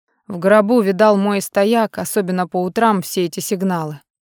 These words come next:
А приходить каждую ночь и смотреть на нее спящую. У меня было такое ощущение, что я себе яйца на живую откручиваю,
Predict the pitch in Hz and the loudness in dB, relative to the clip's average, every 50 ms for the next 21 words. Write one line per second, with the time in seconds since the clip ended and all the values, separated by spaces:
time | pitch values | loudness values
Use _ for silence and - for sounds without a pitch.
0 | _ _ _ _ _ _ _ _ _ _ _ _ - 226 202 190 214 202 - 226 | _ _ _ _ _ _ _ _ _ _ _ _ -4 -4 -2 -2 -2 -2 0 0
1 | 214 196 240 247 226 - - 220 233 214 185 208 202 196 196 208 226 220 - 196 | 0 0 0 -2 -2 0 2 2 2 4 2 0 0 2 2 2 0 0 -2 -6
2 | 180 - 190 175 175 - 190 202 220 - 208 190 180 185 180 180 180 175 - - | -6 -4 -4 -4 -4 -2 -2 -2 0 0 -2 -2 -2 -2 -2 -2 -4 -6 -8 -8
3 | - 190 185 185 - - - - 160 156 151 - _ _ _ _ _ _ _ _ | -6 -6 -4 -4 -6 -8 -8 -8 -8 -10 -10 -12 _ _ _ _ _ _ _ _
4 | _ _ _ _ - 175 185 208 214 202 196 208 214 208 - 202 190 - 220 208 | _ _ _ _ -6 -2 0 0 0 2 2 2 2 2 0 0 0 2 2 2
5 | 196 - - 196 - - 196 - - - 254 247 220 175 156 151 - - 214 233 | 2 2 -2 -6 -6 -6 -6 -6 -2 0 2 2 2 0 -2 -6 -4 -4 -2 -2
6 | 247 240 - - 226 202 226 220 220 254 262 233 180 165 - - 156 170 170 160 | -2 -2 -4 -4 -4 -2 -2 0 0 2 2 2 0 -2 -6 -8 -6 -4 -4 -4
7 | 160 208 190 190 196 180 170 160 151 - - 226 226 233 214 - - 165 147 151 | -2 -4 -2 -2 -2 0 -2 -2 -4 -6 -6 -4 -2 -2 -2 -4 -8 -8 -8 -8
8 | 151 151 | -8 -10